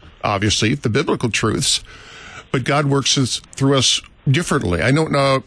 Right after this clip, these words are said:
for example, with, um, Melanchthon, uh, his, his closest friend, you know, he,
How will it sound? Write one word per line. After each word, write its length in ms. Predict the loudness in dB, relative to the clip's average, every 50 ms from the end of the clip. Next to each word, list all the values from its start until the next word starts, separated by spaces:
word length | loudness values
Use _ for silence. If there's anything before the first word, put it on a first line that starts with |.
| -8 -2
for 120 | 0 0 2
example, 420 | 2 2 0 0 2 2 0 2
with, 320 | 2 2 2 0 0 0
um, 400 | 0 2 4 4 4 2 0 -2 0
Melanchthon, 520 | 0 0 2 2 2 0 0 0 -4 -4 -6 -12 -20 -20 -20 -20 _ _ -20 -20 _ _ _ _ _ _ _ _ _ _ -12 -2
uh, 480 | -2 0 2 2 2 2 2 0 -2 -4 -4 -8 -12 -12 -8 -2
his, 200 | 0 0 0 2
his 180 | 0 0 0 0
closest 400 | 0 0 0 0 0 0 0 0
friend, 380 | 0 0 2 2 2 0 -2
you 140 | -2 -2 0
know, 140 | 0 0 0
he, 380 | 0 -2 -6 -6 -6 -6 -6